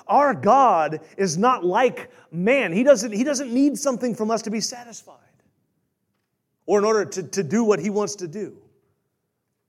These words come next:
In fact, he is the source of humanity. And Paul continues. He says, "He made from one man every nation of mankind to live on all the face of the earth,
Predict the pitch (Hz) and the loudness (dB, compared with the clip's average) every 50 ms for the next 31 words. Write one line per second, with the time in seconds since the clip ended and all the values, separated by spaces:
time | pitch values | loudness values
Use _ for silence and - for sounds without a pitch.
0 | _ - 156 151 180 185 170 - - - - - - _ _ _ _ _ _ _ | _ -16 -8 -4 -2 -2 -2 -4 -8 -16 -20 -20 -20 _ _ _ _ _ _ _
1 | _ _ _ _ _ - 202 190 151 127 131 147 127 - 165 160 156 156 143 - | _ _ _ _ _ -6 -4 -4 -4 -6 -6 -8 -8 -6 -6 -6 -6 -6 -6 -8
2 | - _ _ _ _ _ - 151 143 - 143 180 185 185 220 254 240 190 151 - | -10 _ _ _ _ _ -10 -10 -8 -8 -8 -6 -4 -4 -2 -2 -4 -6 -8 -10
3 | - 135 127 127 120 - 170 202 196 - 196 180 180 233 220 160 123 120 143 - | -10 -12 -12 -12 -12 -8 -6 -6 -6 -6 -8 -10 -10 -12 -12 -12 -12 -10 -10 -10
4 | 165 160 143 165 180 175 165 175 196 202 170 196 202 190 180 165 156 190 240 269 | -8 -8 -8 -8 -8 -6 -2 0 -2 -2 -2 -2 -2 -2 -2 -2 -4 -4 -4 -4
5 | 269 262 269 285 285 240 117 - _ _ _ _ _ _ _ _ _ _ _ _ | -6 -8 -8 -6 -8 -8 -12 -14 _ _ _ _ _ _ _ _ _ _ _ _
6 | _ _ _ - 196 214 247 220 254 277 262 247 247 254 262 - - - 202 170 | _ _ _ -2 0 0 0 0 -2 -4 -2 -2 -2 -2 -2 -4 -6 -6 -6 -6
7 | 160 143 143 165 175 175 165 135 - 170 160 143 117 98 98 _ _ _ _ _ | -6 -8 -8 -10 -10 -10 -12 -12 -14 -14 -14 -14 -16 -18 -20 _ _ _ _ _
8 | _ _ _ _ _ _ _ - 170 175 185 190 170 170 156 151 175 202 208 156 | _ _ _ _ _ _ _ -6 -2 0 0 0 0 -2 -2 0 -2 -2 -2 -4
9 | - 202 190 190 - - 160 139 147 147 151 151 127 104 - - _ _ _ | -4 -4 -4 -4 -4 -8 -12 -12 -10 -10 -8 -8 -10 -10 -12 -16 _ _ _